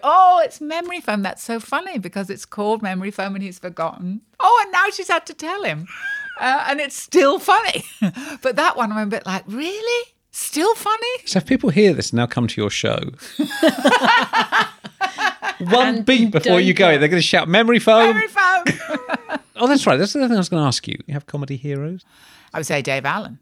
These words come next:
Speaker 1: I would say Dave Allen, Joan Rivers, you know, for what she sort of had to go through, um, 'cause it was so male for her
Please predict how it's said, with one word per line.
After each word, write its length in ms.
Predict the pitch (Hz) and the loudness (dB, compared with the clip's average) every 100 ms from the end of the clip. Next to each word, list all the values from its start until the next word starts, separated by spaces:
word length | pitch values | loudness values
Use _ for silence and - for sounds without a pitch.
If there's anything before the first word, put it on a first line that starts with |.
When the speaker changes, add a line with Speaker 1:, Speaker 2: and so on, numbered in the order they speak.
| _ - | _ -8
Speaker 1:
I 60 | |
would 80 | 156 | -4
say 120 | 165 | -4
Dave 200 | 147 143 | -2 -4
Allen, 400 | 131 131 135 131 | -2 -4 -4 -8
Joan 240 | 123 139 131 | -6 -4 -4
Rivers, 540 | 127 131 123 131 - | -6 -6 -8 -10 -16
you 140 | 160 139 | -10 -8
know, 180 | 123 120 | -8 -10
for 320 | - 123 123 | -12 -10 -8
what 240 | 135 127 | -10 -10
she 380 | - 135 127 120 | -10 -8 -10 -12
sort 180 | - 123 | -14 -14
of 60 | 123 | -12
had 180 | 120 - | -12 -12
to 140 | 120 - _ | -14 -16 _
go 200 | 156 135 | -4 -2
through, 380 | 139 120 98 127 - _ - - _ | -4 -8 -10 -10 -12 _ -20 -20 _
um, 540 | 110 113 110 113 110 - | -8 -6 -4 -6 -6 -10
'cause 160 | 131 113 | -12 -12
it 60 | |
was 180 | 120 - - | -14 -16 -10
so 260 | - 151 | -2 0
male 300 | 135 117 113 | 0 -4 -8
for 160 | 117 117 | -10 -12
her 320 | 113 117 117 | -10 -10 -12